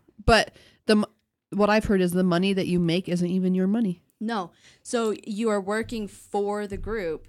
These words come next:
Speaker 1: Right.
Speaker 2: So you're working there, you're shopping there,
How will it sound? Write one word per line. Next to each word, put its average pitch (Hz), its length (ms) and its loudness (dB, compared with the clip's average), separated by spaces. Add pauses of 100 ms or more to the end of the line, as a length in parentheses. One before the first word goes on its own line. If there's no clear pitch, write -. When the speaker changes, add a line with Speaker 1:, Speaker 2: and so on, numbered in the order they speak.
Speaker 1:
Right. 143 200 -8 (160)
Speaker 2:
So 190 460 -4 (420)
you're 196 220 -4
working 220 540 -6
there, 196 380 -8
you're 170 140 -14
shopping 196 640 -8
there, 185 480 -10